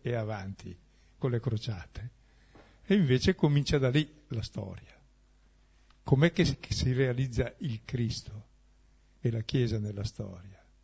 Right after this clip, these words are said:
Vincendo il male col bene, vincendo il potere col servizio. E queste cose, eh, sono i veri miracoli, ecco, la conversione.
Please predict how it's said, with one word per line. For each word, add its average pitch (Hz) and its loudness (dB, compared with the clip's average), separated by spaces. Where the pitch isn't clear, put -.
Vincendo 131 2
il 180 0
male 127 0
col 107 -4
bene, 107 -6
vincendo 123 -6
il 110 -4
potere 120 0
col 110 -4
servizio. 110 -8
E 156 -10
queste - -2
cose, 107 -8
eh, - -20
sono 139 0
i 127 2
veri 123 4
miracoli, 117 0
ecco, 110 0
la 107 0
conversione. 104 -6